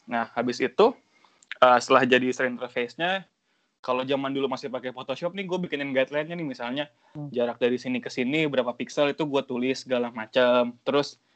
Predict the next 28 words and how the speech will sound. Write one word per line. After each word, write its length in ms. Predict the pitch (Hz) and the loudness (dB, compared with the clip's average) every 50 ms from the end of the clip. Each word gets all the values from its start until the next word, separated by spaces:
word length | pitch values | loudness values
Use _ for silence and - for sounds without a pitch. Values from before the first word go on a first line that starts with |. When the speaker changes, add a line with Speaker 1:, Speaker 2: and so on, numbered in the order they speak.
| _ _ - | _ _ -4
Speaker 1:
dibikin 320 | 135 131 135 - - 139 | -2 -2 0 0 0 0
dokumentasi, 640 | 131 123 131 127 127 123 120 127 127 - - 156 139 | 0 0 0 -2 -2 0 0 0 0 0 0 2 2
warnanya 480 | 139 135 123 117 127 123 127 139 143 143 | 2 2 2 0 -4 -4 -2 -2 -4 -2
ini, 640 | 143 139 127 127 135 139 143 147 147 147 143 139 - _ _ - | -2 -2 -2 -2 -2 -2 -2 -2 -2 -2 -4 -6 -10 _ _ -4
terus 320 | 147 160 165 156 - - - 127 | -2 0 0 0 -4 -8 -12 -12
betul 240 | 123 127 - 156 | -12 -8 -4 -2
apa 240 | 156 143 135 - 127 | -2 -2 -2 -4 -4
ya 160 | 117 113 120 | -4 -4 -4
zaman 160 | 117 120 120 120 | -4 -2 -2 -2
dulu? 240 | 123 127 131 - - _ _ _ _ _ _ _ _ _ - | -2 -2 -4 -6 -10 _ _ _ _ _ _ _ _ _ 6
Eh, 960 | 135 127 123 120 120 120 123 123 123 120 123 120 123 123 123 123 120 120 120 120 - | 8 10 10 8 8 6 4 2 0 0 0 0 0 2 2 2 2 2 0 -2 -6
apa 180 | 123 123 - 143 139 | -8 -12 -12 -12 -12
namanya, 240 | 143 147 151 147 139 | -10 -6 -2 0 0
warnanya 360 | 131 123 123 127 127 139 147 - | 0 0 -2 -6 -6 -6 -6 -6
ini, 400 | 139 135 135 143 143 147 147 151 | -6 -6 -6 -6 -6 -6 -6 -4
fontnya 400 | _ - 123 123 131 139 143 143 - | _ 2 2 2 2 0 -2 -2 -2
ini. 560 | 151 135 131 131 139 143 147 147 147 147 147 147 _ _ _ _ _ _ _ _ _ | -2 -2 -2 -4 -6 -6 -6 -6 -6 -6 -8 -10 _ _ _ _ _ _ _ _ _
Pokoknya 320 | - 139 147 160 185 190 | -4 -2 0 0 0 0
itu 320 | 190 - 208 208 185 - - _ _ _ _ _ _ - - _ _ _ _ _ - | 2 4 4 4 4 0 -4 _ _ _ _ _ _ -20 -20 _ _ _ _ _ 2
ribet 240 | 147 147 143 165 170 | 4 6 6 4 4
deh 160 | - 165 151 | 4 2 0
kalau 160 | - 135 135 | 2 0 -2
zaman 320 | 131 131 131 123 127 123 123 | 0 0 0 0 0 -2 -2
dulu. 320 | 123 127 131 139 139 - _ 113 | -2 0 0 0 -2 -4 _ -8
Nah, 160 | 117 110 113 | -8 -6 -6
jadi 240 | 113 127 147 170 165 | -4 -2 0 0 -2
setelah 320 | - - 123 123 123 - | -2 -6 -6 -8 -4 0
itu 160 | - 170 180 | 0 0 0